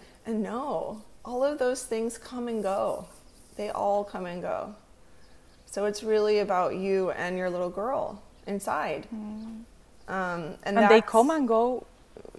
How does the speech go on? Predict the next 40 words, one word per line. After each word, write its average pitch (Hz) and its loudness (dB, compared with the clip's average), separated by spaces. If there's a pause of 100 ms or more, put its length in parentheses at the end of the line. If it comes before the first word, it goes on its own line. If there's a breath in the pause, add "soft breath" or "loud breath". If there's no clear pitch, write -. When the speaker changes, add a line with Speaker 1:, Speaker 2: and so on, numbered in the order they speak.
Speaker 2:
Yeah, 214 4
Speaker 1:
Mm-hmm. 175 -4 (680)
Speaker 2:
they, - 0
they 220 12
come 277 8
and 269 6
go, 233 10
if 208 -4
not 220 2
because - 0 (1000)
everything 202 0
comes 190 0
and 175 -4
go, 190 4
but 214 -2
because 180 -4
maybe 170 -4 (680 loud breath)
one 185 2
day 190 6
they 190 2
will 180 0
pass - -4
away 185 -2
and 185 -4
the 175 -2
only 180 0
Speaker 1:
Ex- 180 -8
Speaker 2:
person 180 -6
who's 175 -8
left 180 -2
is 180 -8
you 185 -4
with 175 -8
you. 214 -8 (220)
Speaker 1:
Life 214 2
i-, 247 -2
life 226 2
is 214 0
ever 208 -2
changing. 220 -8